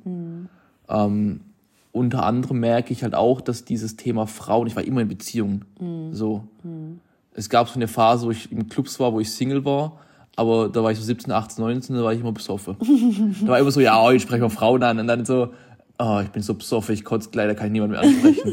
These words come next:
Speaker 1: <laughs>
Speaker 2: Das war immer so.
Speaker 1: Ja.
Speaker 2: Und deswegen bei mir hat's nie so diese Single-Phase, Flirt-Phase, das gab's so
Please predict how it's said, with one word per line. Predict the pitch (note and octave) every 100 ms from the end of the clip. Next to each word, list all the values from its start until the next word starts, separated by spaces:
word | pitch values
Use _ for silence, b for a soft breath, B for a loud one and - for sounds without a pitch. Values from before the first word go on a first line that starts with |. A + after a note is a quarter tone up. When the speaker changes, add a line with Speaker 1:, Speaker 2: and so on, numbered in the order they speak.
| G4+
Speaker 1:
<laughs> | -
Speaker 2:
Das | C4+
war | C3
immer | D3 B2 G#2
so. | G2+ G2+ G2+
Speaker 1:
Ja. | G3 F#3+ -
Speaker 2:
Und | G3 - - -
deswegen | B2 C3+ B2+
bei | A#2+
mir | A#2 C3+ D3
hat's | C#3 -
nie | B2+
so | C3+ C#3+
diese | C3 B2 C3 B2 B2 B2+ - _ _ _ _ _ _ -
Single-Phase, | - - C3+ C#3 C3 - A#2 A#2 A#2 A#2 A#2
Flirt-Phase, | A#2 - A#2+ B2 B2 - - A2+ A#2+ A#2 - A#2 -
das | A#2+ - - _
gab's | A#2+ C3 F3 - - -
so | A2 G#2 - -